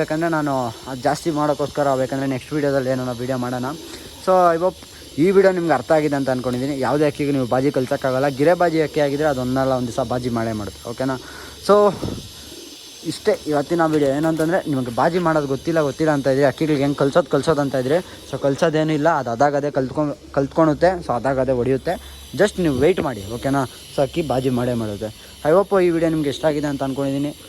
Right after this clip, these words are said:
ಆ, ಇಷ್ಟ ಆಗಿದ್ರೆ ಲೈಕ್ ಮಾಡಿ, ಚಾನಲ್ ಸಬ್ಸ್ಕ್ರೈಬ್ ಮಾಡದೆ ನೋಡ್ತಿದ್ರೆ ಬೇಗ ಸಬ್ಸ್ಕ್ರೈಬ್ ಮಾಡ್ಕೊಳ್ಳಿ. ಆ, ಫಾರ್ಟಿ ಫೈವ್ ಕೆ ತುಂಬಾ ಹತ್ರ ಇದ್ದೀವಿ, ಆದಷ್ಟು ಬೇಗ ಫಾರ್ಟಿ ಫೈವ್ ಕೆ ರೀಚ್ ಮಾಡೋಣ ಅಂತ ಕೇಳ್ಕೊತ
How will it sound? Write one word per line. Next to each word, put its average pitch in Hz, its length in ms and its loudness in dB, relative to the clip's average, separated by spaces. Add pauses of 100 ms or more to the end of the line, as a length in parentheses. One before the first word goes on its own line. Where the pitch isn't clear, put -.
(140)
ಆ, 120 60 -2 (200)
ಇಷ್ಟ - 180 -8
ಆಗಿದ್ರೆ 147 300 2
ಲೈಕ್ 143 160 -2
ಮಾಡಿ, 143 200 2
ಚಾನಲ್ 143 280 0
ಸಬ್ಸ್ಕ್ರೈಬ್ 160 300 0
ಮಾಡದೆ 151 200 0
ನೋಡ್ತಿದ್ರೆ 139 360 -2 (340)
ಬೇಗ 151 140 4 (120)
ಸಬ್ಸ್ಕ್ರೈಬ್ 139 340 -4
ಮಾಡ್ಕೊಳ್ಳಿ. 135 320 -6 (420)
ಆ, - 20 2 (520)
ಫಾರ್ಟಿ 143 240 -2
ಫೈವ್ 143 160 -2
ಕೆ 139 40 0 (140)
ತುಂಬಾ 143 160 4 (140)
ಹತ್ರ 139 200 0
ಇದ್ದೀವಿ, 135 180 2 (180)
ಆದಷ್ಟು 113 260 -4
ಬೇಗ 120 180 0
ಫಾರ್ಟಿ 123 220 -4
ಫೈವ್ 135 160 0
ಕೆ 135 100 0
ರೀಚ್ 123 200 -4
ಮಾಡೋಣ 135 260 0
ಅಂತ 131 160 -4
ಕೇಳ್ಕೊತ 131 340 -2